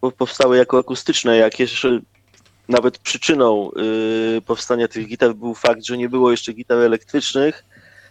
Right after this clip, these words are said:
y, a gitary b-, były z-, zagłuszane przez, przez inne instrumenty,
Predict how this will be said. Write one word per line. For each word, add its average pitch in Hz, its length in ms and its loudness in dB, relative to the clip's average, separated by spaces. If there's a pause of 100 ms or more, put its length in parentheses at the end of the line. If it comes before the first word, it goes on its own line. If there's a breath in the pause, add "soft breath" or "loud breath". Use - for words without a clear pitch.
(580 soft breath)
y, 123 320 6
a 131 500 4
gitary 135 440 0
b-, 117 60 -10 (300)
były 135 440 -2
z-, - 200 -18 (100)
zagłuszane 131 680 0 (540)
przez, - 480 0
przez 123 260 -4
inne 127 220 -2
instrumenty, 135 760 0